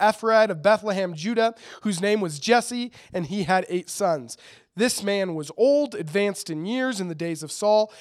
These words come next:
and the three oldest sons of Jesse had gone to follow Saul into battle. The names of his three sons who he sent into battle were Eliab, the firstborn, next to him Abinadab,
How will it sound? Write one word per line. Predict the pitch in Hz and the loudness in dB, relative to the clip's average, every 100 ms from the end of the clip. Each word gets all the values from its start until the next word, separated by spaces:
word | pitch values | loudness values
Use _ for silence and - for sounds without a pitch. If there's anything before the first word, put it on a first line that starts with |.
| 139 | -4
and | 180 180 | -2 -2
the | |
three | - - 285 294 | -6 -4 -2 0
oldest | 233 262 247 - | 0 0 -2 -2
sons | 226 208 | -4 -4
of | 185 | -6
Jesse | 175 190 - 175 | -4 -4 -4 -8
had | 160 | -4
gone | 151 214 240 | 4 6 6
to | |
follow | 220 214 208 202 | 2 2 2 0
Saul | - 190 185 185 - | 0 2 2 0 -4
into | 175 165 | -6 -2
battle. | 165 160 143 - - - - | 0 0 -2 -8 -16 -10 -4
The | 202 | 2
names | 220 262 | 2 2
of | 226 | -2
his | 180 160 | -4 -6
three | - 170 | -10 -12
sons | 147 254 285 285 | -2 4 4 2
who | 202 | -4
he | 175 | -4
sent | - 208 | -2 -2
into | 180 151 | -2 -2
battle | 170 202 226 220 | 2 4 4 2
were | 170 - | 0 -2
Eliab, | 226 233 240 220 | 2 4 2 0
the | 170 | -2
firstborn, | - 226 - 226 202 | -4 -6 -4 -2 -2
next | 196 - | -4 -6
to | |
him | 180 | -8
Abinadab, | 160 147 226 220 220 214 | -6 -2 -2 2 4 4